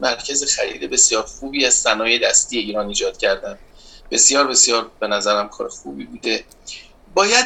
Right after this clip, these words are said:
اینها هزینه‌های جاری و تا حدودی م-، مثلاً نگهداری برج رو بدن.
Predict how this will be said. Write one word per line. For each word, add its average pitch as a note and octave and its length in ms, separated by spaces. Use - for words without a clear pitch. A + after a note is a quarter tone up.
اینها G#3+ 760
هزینه‌های C#3 1000
جاری B2+ 640
و A#2+ 280
تا B2 200
حدودی A#2 720
م-، A#2 540
مثلاً A#2 280
نگهداری A2+ 680
برج B2 280
رو E3+ 100
بدن. A#2+ 400